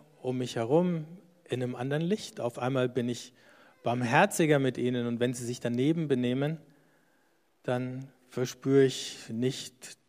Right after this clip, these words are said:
den Drang, sie sofort wieder in ihre Schranken zu weisen. Dann konkurriere ich nicht mehr mit ihnen, dann ist das Leben kein Wettlauf mehr, weil ich bin gefunden worden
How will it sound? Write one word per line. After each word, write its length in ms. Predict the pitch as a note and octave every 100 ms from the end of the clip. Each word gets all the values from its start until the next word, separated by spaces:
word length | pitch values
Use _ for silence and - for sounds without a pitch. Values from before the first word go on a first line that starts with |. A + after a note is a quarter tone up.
| _
den 180 | A#2 A2
Drang, 460 | A2+ A2 A2 A#2 A2+
sie 180 | - G#2+
sofort 520 | - - G#2 G#2+ -
wieder 220 | A2 G#2+
in 100 | G#2+
ihre 180 | G#2+ G#2+
Schranken 380 | - G#2 G#2 G2+
zu 180 | G2+
weisen. 400 | F#2+ F#2+ - G#2 - _ _ _ _ _ _ _ _ _ _ _ _ _ F4 F4+ - _ _ _ _ _ _ -
Dann 140 | A2+
konkurriere 600 | - C#3+ C#3 A#2 D3+ F#3
ich 140 | A#2
nicht 180 | A2 G#2
mehr 100 | G#2+
mit 180 | G#2 G2+
ihnen, 340 | G#2 G#2 G2+
dann 240 | G#2 G#2+ A2 -
ist 180 | -
das 140 | A#2 -
Leben 260 | B2 B2
kein 260 | A#2+ A#2 A2+
Wettlauf 460 | C3 C#3+ A#2 G#2 -
mehr, 300 | G#2 G#2 A2
weil 320 | G#2+ A2 A#2+ - _ _ _ _ _ _ _ _ _ _ _ _ _ _ _ _ _ _ _ _ _
ich 300 | - C#3 -
bin 200 | D#3 F3+
gefunden 520 | D3 - F3 F#3 D3+
worden 540 | C3 D3 G3 A#3 B3